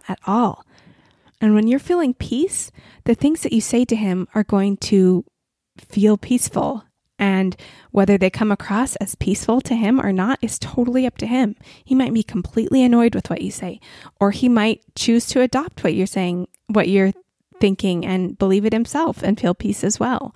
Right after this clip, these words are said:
But it doesn't have to come from a self-righteous place, because while that feels temporarily superior, it creates a lose-lose situation,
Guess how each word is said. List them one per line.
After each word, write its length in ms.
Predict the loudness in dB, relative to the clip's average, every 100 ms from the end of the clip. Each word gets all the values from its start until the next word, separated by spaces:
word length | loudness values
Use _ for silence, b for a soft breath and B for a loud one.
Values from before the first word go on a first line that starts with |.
| -2
But 300 | 2 2 0 _ _ _ _ _
it 140 | -4 0
doesn't 320 | 2 2 0
have 200 | -4 -4
to 80 | -4
come 340 | -2 0 0
from 520 | 0 -2 0 0 -2 -6 _
a 60 | -6
self-righteous 1000 | 0 0 2 -2 -2 -2 -2 -2 -6 -12 _ -8
place, 600 | -4 -4 -6 -12 -12 -18 _
because 440 | -16 -4 -4 -4 -12 _ _
while 180 | -2 0
that 200 | 0 0
feels 260 | 0 0
temporarily 640 | 0 -2 0 2 4 4 2
superior, 720 | 0 -6 -4 -4 0 0 -2 -6 B B B B B _
it 280 | 0 0 -2
creates 920 | -4 -2 0 0 -4 -10 -12 -12 -14 _ _ _ -2
a 100 | 2
lose-lose 560 | 6 6 4 0 0
situation, 840 | -2 -6 -2 -2 -2 -6 -8 -12